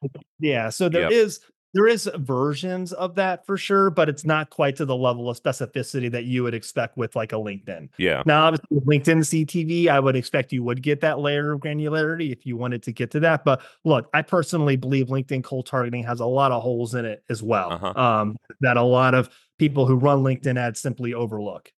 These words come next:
Speaker 2: Yeah, I mean, I would say the targeting's similar to YouTube based on the way you described it.
Speaker 1: I'd say YouTube or Facebook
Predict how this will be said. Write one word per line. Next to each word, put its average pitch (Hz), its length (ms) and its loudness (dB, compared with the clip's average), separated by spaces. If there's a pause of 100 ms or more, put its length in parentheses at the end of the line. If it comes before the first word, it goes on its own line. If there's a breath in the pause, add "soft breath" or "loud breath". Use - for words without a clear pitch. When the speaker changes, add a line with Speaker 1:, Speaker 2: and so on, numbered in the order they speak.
(680)
Speaker 2:
Yeah, 87 220 4
I 67 60 0
mean, 87 220 2
I 85 80 4
would 85 120 2
say 101 120 0
the 82 80 -2
targeting's 87 440 0
similar 87 360 0
to 87 120 -6
YouTube 78 440 -4
based 80 240 -4
on 85 60 -4
the 78 40 -2
way 78 120 0
you 73 100 -4
described 69 440 -6
it. 60 200 -10 (640)
Speaker 1:
I'd 185 100 4
say 208 160 2
YouTube 156 420 2
or 135 60 4
Facebook 123 600 0